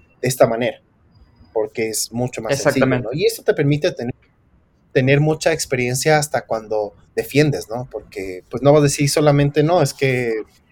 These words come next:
Speaker 1: hice este, o sea, hicimos este sistema de, sistema de diseño porque no-, nos gustó", <laughs> que es casi siempre lo que antes, hace muchos años, como que te pasaba, ¿no? Sabes, "No,
Speaker 2: Claro.
Speaker 1: está lindo". O sea,
Speaker 2: Sí,
Speaker 1: es
Speaker 2: sí, sí.
Speaker 1: funcional.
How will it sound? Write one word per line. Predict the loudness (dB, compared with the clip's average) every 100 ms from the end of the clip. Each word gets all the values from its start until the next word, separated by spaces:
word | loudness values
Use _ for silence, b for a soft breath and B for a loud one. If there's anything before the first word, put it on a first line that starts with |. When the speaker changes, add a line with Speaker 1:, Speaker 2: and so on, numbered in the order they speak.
| -10 -4
Speaker 1:
hice | 0 2 2
este, | 2 0 2 2 0
o | 2
sea, | 2
hicimos | 2 0 2 2
este | 0 0 -2
sistema | -2 -4 -2
de, | -2
sistema | -4 -10 -8 -6 -2 2
de | 2
diseño | 2 2 2 0 -6 _ _ -20 -8 -2
porque | -2 0 -2 0 -2 -4 _ -4
no-, | -4 -6 _ _ _ _ _ -4
nos | -2 -2
gustó", | 4 6 6 0 _ _ -8
<laughs> | -4
que | -2 -2 2
es | 2
casi | 2 0 -2
siempre | -2 -2 -2
lo | -2
que | -2 -4 -4
antes, | -2 -2 0 -2
hace | -2
muchos | -2 0 0
años, | 0 -4
como | -8 -12
que | -14
te | -14
pasaba, | -6 2 2 2
¿no? | -8 -20 -20 -12
Sabes, | -10 -4
"No, | -4 -2
Speaker 2:
Claro. | -4 -6
Speaker 1:
está | 0 2
lindo". | 4 2 -2 -10 _ _ -20 -20 -20 -20 -20 -16
O |
sea, | -12 -10 -2
Speaker 2:
Sí, | 4
Speaker 1:
es | 4 4
Speaker 2:
sí, | -4
sí. | -8
Speaker 1:
funcional. | -10 -10 -12 -12